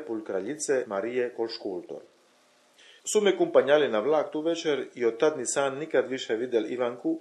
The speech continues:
ni čul ča je bilo š njom. Je ovde va Srbije ostala, je šla na ku drugu stran, ne znam. Kad sam za raton mogal doma prit,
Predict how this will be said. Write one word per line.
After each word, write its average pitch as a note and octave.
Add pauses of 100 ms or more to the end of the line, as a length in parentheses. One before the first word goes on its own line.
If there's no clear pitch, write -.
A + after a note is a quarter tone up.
ni D#3
čul D3+
ča D3
je C3+
bilo B2
š A2+
njom. F2 (840)
Je B2
ovde A#2
va A2+
Srbije D#3
ostala, C#3
je A2+
šla B2
na G#2+
ku A2+
drugu B2+
stran, C#3+ (120)
ne C3
znam. G#2+ (960)
Kad B2
sam A#2
za A2+
raton C3
mogal A2
doma C3+
prit, C3+